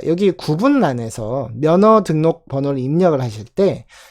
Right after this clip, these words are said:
구분란에서 시도, 시군구를 선택하시면 안 되고요. 지자체 이외의 기관이라는 것을 선택하신 다음에 본인의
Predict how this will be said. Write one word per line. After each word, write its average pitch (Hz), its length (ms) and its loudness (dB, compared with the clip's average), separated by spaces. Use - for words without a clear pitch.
구분란에서 156 1040 0
시도, 247 840 2
시군구를 175 800 0
선택하시면 196 720 -2
안 135 180 -8
되고요. 123 480 -6
지자체 208 800 2
이외의 180 760 2
기관이라는 190 720 4
것을 143 240 -2
선택하신 190 760 -4
다음에 117 680 -4
본인의 196 760 4